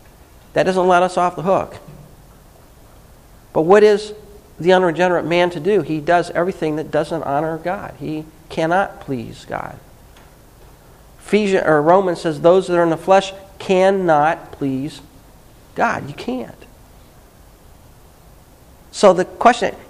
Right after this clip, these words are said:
can a Mormon who denies the deity of Christ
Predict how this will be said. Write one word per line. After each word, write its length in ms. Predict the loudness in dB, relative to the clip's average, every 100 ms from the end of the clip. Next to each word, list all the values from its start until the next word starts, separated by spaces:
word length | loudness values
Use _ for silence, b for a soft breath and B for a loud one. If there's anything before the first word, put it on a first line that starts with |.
| 0
can 180 | 4 4
a 40 |
Mormon 580 | 4 4 4 2 0 -4 -8 -8
who 80 | -6
denies 520 | 0 2 4 2 -2 -14 -20 -18 -8
the 80 |
deity 300 | 0 2 2
of 80 | 0
Christ 540 | -2 -2 -2 -4 -10